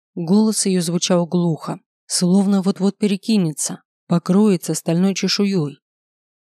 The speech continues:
"И, конечно, теперь-то уж точно было понятно, что они с Инкубом знакомы. И ты дашь нам одну из них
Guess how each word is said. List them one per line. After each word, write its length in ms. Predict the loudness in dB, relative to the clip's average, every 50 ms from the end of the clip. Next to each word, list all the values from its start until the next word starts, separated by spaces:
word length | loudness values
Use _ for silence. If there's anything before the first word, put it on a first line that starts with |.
| _ _ _ _ _ _ _
"И, 100 | -4 -4
конечно, 520 | -2 0 0 2 2 2 0 0 -2 -2 -2
теперь-то 480 | -2 -2 0 0 0 0 0 0 -2
уж 100 | -2 -2
точно 340 | -2 -2 -2 -2 -2 -2 -2
было 220 | 0 2 2 2 2
понятно, 600 | 0 0 0 0 0 0 -2 -4 _ -10 -12 -12
что 200 | -6 -2 0 2
они 140 | 2 2
с 100 | 0 0
Инкубом 480 | 0 -2 0 0 0 0 0 0 0 -2
знакомы. 600 | -2 0 -2 -2 0 0 0 -2 -2 -2 -6 -12 -18 _ _ _ _ _ _ _ _ _ _ _ _ _ _ _ _ _ _ _ _ _ _ _ _
И 120 | -4 -4
ты 160 | -2 0 0
дашь 300 | 0 2 0 0 0 0
нам 200 | 0 -2 -2 -2 -4
одну 360 | -4 -4 -2 0 0 0 2
из 160 | 0 0 -2 -2
них 340 | -4 -4 -6 -8 -12 _